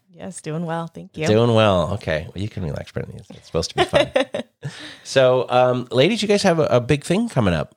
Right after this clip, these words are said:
Speaker 2: um, in a couple weeks, right? Or a week or so? You get, your little group is going somewhere?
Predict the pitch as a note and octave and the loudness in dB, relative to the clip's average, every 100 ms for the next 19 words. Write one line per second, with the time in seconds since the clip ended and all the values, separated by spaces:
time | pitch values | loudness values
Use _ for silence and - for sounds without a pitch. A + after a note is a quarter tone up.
0 | - F#2+ E2+ - F#2+ F2+ E2 C3 B2+ G#2+ | -2 0 0 2 2 2 0 0 0 2
1 | C4+ - F2+ B2 F3+ C3 E3 A2 D#3 - | 0 -2 0 0 2 2 2 -2 -4 0
2 | - G3+ B3 - _ G2 A2+ - - G#2 | 0 0 -2 -12 _ -6 -4 -6 -4 0
3 | G2 A2 G2+ B2 C#3 C#3+ - C#3+ C#3+ D3 | 2 2 4 2 2 -2 0 0 0 -2
4 | D3+ E3 | -2 -2